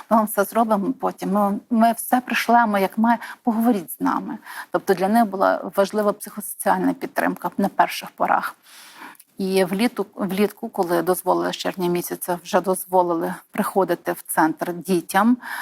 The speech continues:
коли було облаштоване укриття. Е, діти, е, з задоволенням прийшли, е, тому що вони хотіли того спілкування, їм не вистачало того спілкування. Приходили дітки не тільки ті, що в нас були,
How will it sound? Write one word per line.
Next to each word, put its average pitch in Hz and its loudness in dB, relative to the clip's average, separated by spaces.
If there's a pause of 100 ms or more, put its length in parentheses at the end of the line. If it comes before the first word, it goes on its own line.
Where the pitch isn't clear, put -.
(120)
коли 170 -4
було 175 -2
облаштоване 175 0
укриття. 175 0 (880)
Е, 175 0 (1120)
діти, 202 -2
е, 208 2 (720)
з 269 -6
задоволенням 196 2
прийшли, - -2 (600)
е, 185 -10
тому 196 -2
що - -6
вони 190 0 (120)
хотіли 202 0
того 185 -6
спілкування, 185 -4
їм 202 0
не 202 0
вистачало 180 -4
того 180 -8
спілкування. 170 -8 (640)
Приходили 220 2
дітки 208 -4
не 220 4
тільки 214 -2
ті, - -4
що - -10
в 170 -8
нас 170 2
були, 220 0